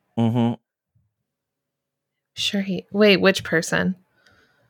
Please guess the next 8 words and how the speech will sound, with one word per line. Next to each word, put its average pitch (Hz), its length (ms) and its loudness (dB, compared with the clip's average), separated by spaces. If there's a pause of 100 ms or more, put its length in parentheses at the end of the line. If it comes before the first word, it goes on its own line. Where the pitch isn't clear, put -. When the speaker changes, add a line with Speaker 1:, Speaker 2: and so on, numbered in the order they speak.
(720)
Speaker 2:
is 180 140 2
he 175 80 2
referring 160 320 4
Speaker 1:
Um, 110 640 6 (480)
Speaker 2:
to? 110 60 2
Speaker 1:
maybe 110 480 8
Brad 117 460 4
Pitt? - 260 2